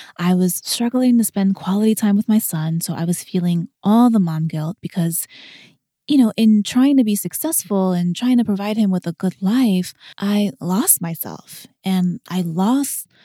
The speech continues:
the connection to what really mattered in my life. I was ignoring my physical, mental, and spiritual health until one day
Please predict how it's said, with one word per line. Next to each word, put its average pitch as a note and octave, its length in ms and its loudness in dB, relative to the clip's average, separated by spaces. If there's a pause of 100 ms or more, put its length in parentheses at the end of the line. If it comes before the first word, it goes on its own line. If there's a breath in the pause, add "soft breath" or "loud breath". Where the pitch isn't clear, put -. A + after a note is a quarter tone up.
(260 soft breath)
the F#3+ 100 -2
connection E3+ 960 -4 (120)
to F3+ 220 -2
what E3+ 260 -2 (640)
really A3 340 4
mattered F#3 400 -2
in D#3+ 120 -10
my D3 100 -14
life. - 520 -16 (300)
I G3+ 120 2
was G#3+ 160 2
ignoring F#3 580 2
my D#3+ 160 -8
physical, B3 720 -2
mental, G#3+ 640 0 (100)
and F#3 240 0
spiritual B3+ 520 -2
health D#3+ 440 -6
until F3 520 -4 (460 soft breath)
one F#3+ 200 2
day A3+ 380 -2